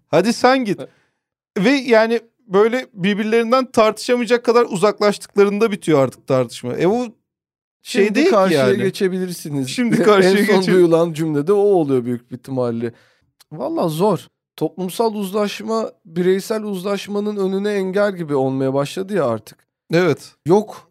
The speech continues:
Speaker 2: çünkü.
Speaker 1: Yok, ta
Speaker 2: Bir
Speaker 1: yok
Speaker 2: yerde
Speaker 1: ya.
Speaker 2: bir, tamam diyeceğimiz bir ortak referans noktası kalmadı
Speaker 1: Tabii.
Speaker 2: hiçbir konuyla ilgili.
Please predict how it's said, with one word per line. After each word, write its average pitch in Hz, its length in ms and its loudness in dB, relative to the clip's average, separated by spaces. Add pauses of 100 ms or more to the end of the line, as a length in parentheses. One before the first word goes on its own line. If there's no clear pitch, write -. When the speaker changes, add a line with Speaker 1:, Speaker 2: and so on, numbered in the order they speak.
Speaker 2:
çünkü. 117 460 -10
Speaker 1:
Yok, 165 360 0
ta 214 100 2
Speaker 2:
Bir 190 60 4
Speaker 1:
yok - 80 4
Speaker 2:
yerde 196 320 2
Speaker 1:
ya. 208 100 -4
Speaker 2:
bir, - 100 -16
tamam 196 420 2
diyeceğimiz 185 480 -8
bir 208 60 -6
ortak 185 640 -4 (200)
referans 190 540 -2
noktası 196 420 -8
kalmadı 139 380 -2
Speaker 1:
Tabii. 123 140 -4
Speaker 2:
hiçbir 120 240 -10
konuyla 131 440 -4
ilgili. 139 400 -6